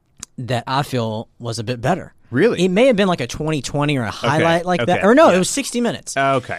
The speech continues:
Speaker 1: First of all, they did a story on her back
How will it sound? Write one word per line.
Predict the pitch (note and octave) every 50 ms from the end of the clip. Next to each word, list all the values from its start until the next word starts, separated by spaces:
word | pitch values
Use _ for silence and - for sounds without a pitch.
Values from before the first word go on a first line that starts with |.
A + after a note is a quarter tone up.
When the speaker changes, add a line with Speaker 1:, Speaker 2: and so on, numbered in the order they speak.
| - _
Speaker 1:
First | - - A3+ B3+ - -
of | G#3+ G3+
all, | G3 F3+ F3 F3
they | D3 D#3 C#3
did | B2 B2 D#3+ F3 F#3+ F#3+ F#3 -
a | - D3 C#3+
story | B2+ - - - E3+ E3 E3+ E3 D#3+
on | - D3+ D#3 D#3+ D3+
her | C#3 D3+ C#3 C#3 C3
back | A2 - - - A#2+ C3+ C#3 C#3+ C#3+ C#3 - -